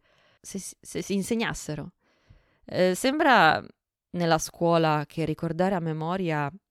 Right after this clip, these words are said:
debba essere per forza un esercizio noioso e odioso.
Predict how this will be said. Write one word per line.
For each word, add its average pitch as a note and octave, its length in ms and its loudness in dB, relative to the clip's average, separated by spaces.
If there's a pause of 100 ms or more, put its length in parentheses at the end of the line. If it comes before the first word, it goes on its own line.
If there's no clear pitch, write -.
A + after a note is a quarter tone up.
(420)
debba A3 420 2
essere D#3+ 380 -2
per F#3 240 -6
forza A3+ 840 -6 (320)
un F3+ 160 -2
esercizio E3+ 1080 -2
noioso G3 920 0 (340)
e F#3 140 6
odioso. D3 800 0